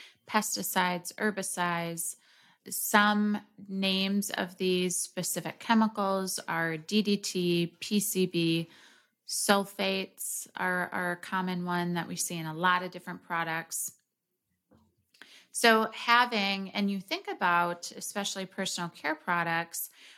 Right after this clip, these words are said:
we are, we're putting them on our skin, and our skin's our largest organ. So we are absorbing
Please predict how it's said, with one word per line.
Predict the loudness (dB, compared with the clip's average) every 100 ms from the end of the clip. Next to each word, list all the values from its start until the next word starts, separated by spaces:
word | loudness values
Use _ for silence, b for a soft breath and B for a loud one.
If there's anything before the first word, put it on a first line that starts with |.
| B
we | 0 4 6 6 4
are, | 2 4 2 -2
we're | -6
putting | -10 -10 -6 -2
them | -2 -2
on | -2 -4
our | -4
skin, | -6 -6 -8 -12 -4 -2 -2 B B B B 0
and | 4 4 4 0 -4 -8 -14 -20 _
our | -6
skin's | -4 -4 -2 0
our | 0 -2
largest | -2 -6 -4 -6 -6
organ. | -6 -8 -8 -10
So | -4 -2 0
we | 0 0 0 0
are | -2 -2
absorbing | -2 -2 -2 -2 0 0 0 0 0 0